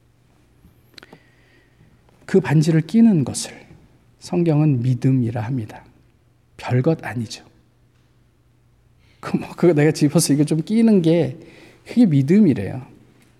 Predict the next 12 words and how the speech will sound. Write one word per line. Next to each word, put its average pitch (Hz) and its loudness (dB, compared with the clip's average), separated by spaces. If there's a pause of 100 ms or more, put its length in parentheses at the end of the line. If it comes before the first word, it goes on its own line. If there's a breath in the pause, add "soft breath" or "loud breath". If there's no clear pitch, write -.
(1120)
그것을 - 0 (300)
뭐 160 -14
대단한 220 4
것이냐. 120 -6 (560)
그렇게 180 -10
하지 214 0
말라고요. 127 -4
다 - -4
하나님이 277 6
만들어 147 4
놓으신 139 2
거예요. 120 -8